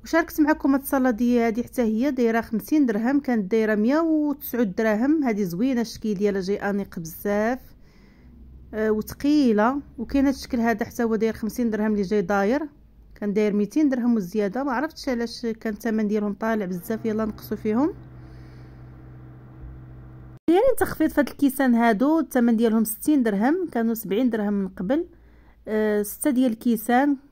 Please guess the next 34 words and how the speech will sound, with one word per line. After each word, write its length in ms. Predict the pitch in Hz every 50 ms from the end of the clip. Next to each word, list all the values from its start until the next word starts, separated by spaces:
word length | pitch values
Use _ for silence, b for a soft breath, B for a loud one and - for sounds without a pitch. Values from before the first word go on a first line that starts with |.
| - -
كاتبين 340 | - 226 233 226 214 233 220
عليهم 280 | 196 208 220 214 208
يصلحوا 360 | 208 208 - 226 208 190 247
للماء، 280 | 277 277 262 226 240 285
ولكن 360 | 359 392 415 403 392 - 359
يمكن 240 | 370 359 - - 339
لكم 180 | 339 - 330 285
توظفوهم 540 | - 262 220 180 - - - 233 220 220
في 80 | 220 -
العصير 520 | 202 170 175 185 180 - - 214 240 254
ولا 160 | 240 202 196 196
في 120 | - 220
اي 180 | 262 247 233 220
حاجه 220 | - 208 196 185 190
اللي 120 | 196 185
بغيتو. 420 | - 185 185 185 185 - 285 339 381 b b b b b b b
الشكل 380 | - - - - - 269 254
ديالهم 300 | 220 247 254 226 226 226
جاي 180 | 220 202 226 226
مغاير 480 | 208 202 208 208 247 277 302 285 254 226
على 140 | 202 214 214
الكيسان 380 | 202 - - 214 - - 208
الاخرين. 360 | 190 - - - 226 277 349 - - B B B B B B B B B B B
كان 160 | - 294 285
هاد 120 | 320 262 240
المجموعه 500 | 247 247 220 254 254 269 285 247 247 262
ديال 220 | 226 262 277 254
هاد 240 | 240 254 240 214 262
اربعه 300 | 254 233 220 190 190 240
ديال 280 | 214 220 247 247 233
الماس 340 | 233 226 220 226 240 247 240
دايرين 280 | - 240 233 226 226 220
خمسطاش 480 | - - 220 220 - - 285 269 -
درهم. 420 | 220 196 208 196 202 226 240 277